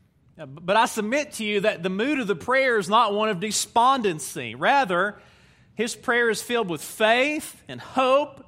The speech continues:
and joy because he's praying as one who will overcome the world,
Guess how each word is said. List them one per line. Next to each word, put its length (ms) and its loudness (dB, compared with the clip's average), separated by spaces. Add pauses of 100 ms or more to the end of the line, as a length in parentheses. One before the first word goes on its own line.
and 160 -6
joy 680 2 (680)
because 360 0
he's 160 -4
praying 520 0
as 180 -4
one 480 -2 (460)
who 80 -2
will 200 0
overcome 560 0
the 80 0
world, 800 0